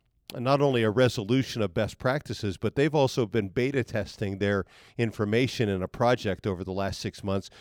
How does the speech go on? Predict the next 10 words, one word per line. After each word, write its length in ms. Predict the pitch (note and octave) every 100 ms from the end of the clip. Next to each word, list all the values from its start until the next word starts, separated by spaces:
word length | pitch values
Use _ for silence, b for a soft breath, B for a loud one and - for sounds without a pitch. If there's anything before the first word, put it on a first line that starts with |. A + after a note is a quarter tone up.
| B
with 180 | A#2+ A#2
incredible 600 | G#2+ - - C#3 C#3+ C3
success 720 | B2 A#2+ - - G2+ F#2 - - B _
with 120 | G#2
small, 460 | - - A#2 A#2 A2+
medium, 400 | G#2+ A2 A2 G2+
and 140 | G2
large 260 | G2+ G2+ E2+
membership 480 | G#2 F#2+ F2+ G2+ -
churches 460 | - G#2 F#2+ F2